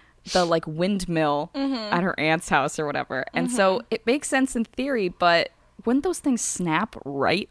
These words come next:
Speaker 1: off? Like, as soon as they get in the tornado, they're from a can.
Speaker 2: I don't understand all of the science <laughs> with tornadoes,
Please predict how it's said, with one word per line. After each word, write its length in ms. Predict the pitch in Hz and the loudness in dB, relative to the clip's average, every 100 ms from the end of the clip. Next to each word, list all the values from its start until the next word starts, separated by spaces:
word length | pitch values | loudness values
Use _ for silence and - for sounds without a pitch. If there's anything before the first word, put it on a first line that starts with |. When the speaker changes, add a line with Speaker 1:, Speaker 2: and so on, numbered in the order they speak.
| - | -8
Speaker 1:
off? 520 | 143 143 233 381 - | -4 2 2 2 -2
Like, 160 | 170 170 | -2 0
as 80 | 185 | -2
soon 280 | - 175 | -2 2
as 140 | 226 - | 2 4
they 160 | - | 6
get 200 | 247 - | 6 6
in 80 | - | 4
the 120 | 226 - | 2 -2
tornado, 680 | - 277 196 170 214 285 | 0 2 2 2 2 2
they're 320 | 339 285 277 - 339 - - - - | 4 6 4 2 -10 -14 -14 -16 -6
from 160 | - 285 | 0 2
a 60 | 277 | 2
can. 600 | - 427 466 440 175 139 | 2 2 2 2 2 2
Speaker 2:
I 140 | 370 | 4
don't 260 | 415 523 - | 6 4 4
understand 840 | 302 302 302 - - 233 240 240 - | 4 4 0 0 -2 0 2 2 2
all 220 | 208 208 | 2 2
of 140 | 214 | -2
the 80 | 220 | -4
science 680 | - 160 165 180 214 240 - | -6 -4 -2 0 0 -2 0
<laughs> 40 | |
with 220 | 311 370 370 | 6 6 8
tornadoes, 1040 | 403 403 254 220 285 302 381 440 392 - | 8 6 4 6 10 12 12 8 6 6